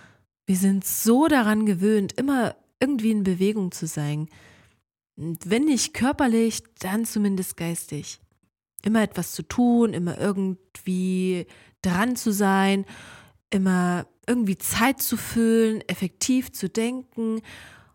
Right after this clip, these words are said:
Und selbst wenn wir eigentlich Zeit hätten, füllen wir sie eben sofort. Mit dem Handy, mit Gedanken, mit noch einer Notiz, mit einer App, die wir öffnen, um noch etwas einzutragen.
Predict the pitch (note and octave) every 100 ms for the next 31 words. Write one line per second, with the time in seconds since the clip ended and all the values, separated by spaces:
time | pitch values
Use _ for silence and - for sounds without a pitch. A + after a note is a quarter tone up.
0 | _ _ _ _ _ _ _ - G3+ G3+
1 | F#3+ G#3+ - - A3 G3+ G3+ D4 B3+ -
2 | - G#3 G3+ - C4 C4+ A#3+ G#3+ G3+ -
3 | A#3+ A#3+ G3+ G3 F#3+ F#3 F3 - G3 F#3
4 | F3 - E3 D3 - - _ _ - -
5 | - _ _ - D#3+ F3 A3 G#3 G#3 G3
6 | E3+ - - G3+ G#3 G#3 - G3 G3 F#3+
7 | F#3+ E3 - A3 A3+ F3 F3 - - C4+
8 | B3 A#3+ - - B3 A#3 G3 G3+ G#3 G#3
9 | - G#3 - C#4+ - A3 F#3+ - C#4 -
10 | B3+ A#3+ A#3 A#3 A3+ G#3+ G#3+ G3+ - F#3+
11 | - F3+ - - - A2 F#2 -